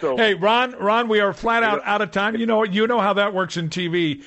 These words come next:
Speaker 2: Uh, they're
Speaker 1: I
Speaker 2: count-,
Speaker 1: do.
Speaker 2: they're, they're counting us down in my ear. They're
Speaker 1: Wrap.
Speaker 2: counting them down. Oh,
Speaker 1: Wrap.
Speaker 2: my!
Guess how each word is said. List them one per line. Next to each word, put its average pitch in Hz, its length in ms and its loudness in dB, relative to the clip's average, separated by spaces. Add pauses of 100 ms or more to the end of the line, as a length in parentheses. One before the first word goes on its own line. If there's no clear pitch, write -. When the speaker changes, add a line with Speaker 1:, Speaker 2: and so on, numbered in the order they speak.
(200)
Speaker 2:
Uh, 139 340 0
they're 147 180 0
Speaker 1:
I 160 40 -4
Speaker 2:
count-, 190 240 2
Speaker 1:
do. 170 40 -2
Speaker 2:
they're, 190 200 0
they're 175 180 -2
counting 226 400 0
us 175 80 -2
down 185 360 0
in 160 100 -2
my 156 160 0
ear. 151 500 -2
They're - 120 0
Speaker 1:
Wrap. 240 120 -4
Speaker 2:
counting 170 300 -2
them 143 160 -4
down. 135 260 -2
Oh, 170 80 -2
Speaker 1:
Wrap. 151 180 0 (180)
Speaker 2:
my! 98 60 -18